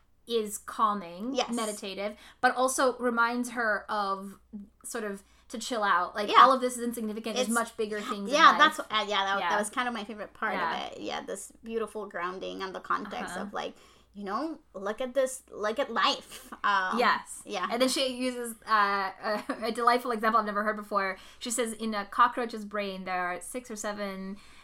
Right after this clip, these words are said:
Speaker 1: uh, amino acids that are stronger than any penicillin we've ever invented."
Speaker 2: Mm-hmm.
Speaker 1: And her point, and he's kinda like, "Okay, where is this going?" And her point is just that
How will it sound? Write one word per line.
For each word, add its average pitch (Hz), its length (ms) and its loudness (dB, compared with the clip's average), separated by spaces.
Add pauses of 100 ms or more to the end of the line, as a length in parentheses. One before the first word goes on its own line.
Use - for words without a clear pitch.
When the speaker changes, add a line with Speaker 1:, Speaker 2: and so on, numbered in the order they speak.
(120)
Speaker 1:
uh, 190 180 4
amino 214 360 -2
acids 202 420 2
that 190 80 -8
are 190 80 -6
stronger 208 340 -2
than 196 120 -6
any 202 200 -4
penicillin 196 600 -8
we've 190 160 -6
ever 170 580 -6
invented." 190 720 -6 (100)
Speaker 2:
Mm-hmm. 269 280 -4
Speaker 1:
And 240 80 2
her 247 80 0
point, 220 420 -4
and 208 100 -2
he's 226 140 -4
kinda 208 140 0
like, 180 180 -2 (160)
"Okay, 190 500 -6
where 196 300 0
is 196 100 -4
this 196 200 -4
going?" 339 360 0 (440)
And 254 240 6
her 247 340 2
point 233 480 -4
is 202 360 -4
just 208 420 -6
that 196 340 2